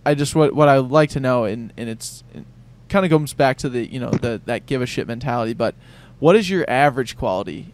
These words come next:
And this is something that's, like, something that you could, that you just do really care about,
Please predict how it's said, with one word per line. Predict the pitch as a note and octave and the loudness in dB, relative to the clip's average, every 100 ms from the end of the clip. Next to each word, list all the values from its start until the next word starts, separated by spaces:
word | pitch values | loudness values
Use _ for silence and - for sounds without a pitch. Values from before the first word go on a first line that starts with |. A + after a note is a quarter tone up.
| - | -10
And | C3 | -8
this | C3+ | -6
is | C#3+ | -6
something | D#3 D3 C#3 | -6 -6 -6
that's, | A#2+ - | -6 -4
like, | A2 A2 | -6 -6
something | - D3 C#3+ | -6 -6 -4
that | C3 | -4
you | C3+ C3 | -4 -2
could, | D3+ B2+ A2 - - - - | -2 -2 -4 -20 -20 -20 -4
that | C#3+ | -2
you | C#3+ C#3+ C3+ | -2 -2 -4
just | A2+ D3+ C#3 | -2 -4 -4
do | - E3+ D#3 | 2 2 4
really | C#3+ D3+ C#3 | 4 4 2
care | D3+ C3+ | 0 0
about, | C#3+ E3+ F3 | 4 4 4